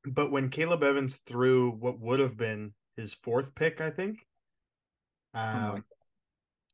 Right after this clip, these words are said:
Speaker 1: something like that. When he threw what would have been his fourth pick that got called back,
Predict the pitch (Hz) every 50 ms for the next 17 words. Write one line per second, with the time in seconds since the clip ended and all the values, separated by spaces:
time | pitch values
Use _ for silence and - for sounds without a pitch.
0 | _ _ _ - 135 127 123 117 107 101 107 104 101 101 - _ _ _ _ _
1 | _ _ _ _ _ _ _ _ _ _ _ _ - 147 147 147 135 143 180 190
2 | 185 170 143 135 131 147 151 151 135 135 147 139 131 127 120 - - 151 147 143
3 | 135 139 - 127 117 110 - - 120 110 - 113 110 - - 117 113 107 101 127
4 | 139 139 123 113 - - -